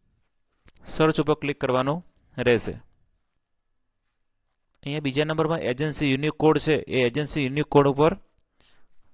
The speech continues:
દરેકે જી જે બી કે પાંચ વખત ઝીરો અને એકસો આઠ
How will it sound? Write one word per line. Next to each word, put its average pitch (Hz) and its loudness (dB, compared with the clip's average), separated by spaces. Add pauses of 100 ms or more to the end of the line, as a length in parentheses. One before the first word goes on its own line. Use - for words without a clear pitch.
(300)
દરેકે 143 0 (220)
જી 147 0
જે 156 2 (3500)
બી 123 -2
કે 127 -4 (920)
પાંચ 147 0
વખત 143 0
ઝીરો 127 2 (3000)
અને 135 0
એકસો - -2
આઠ 131 -2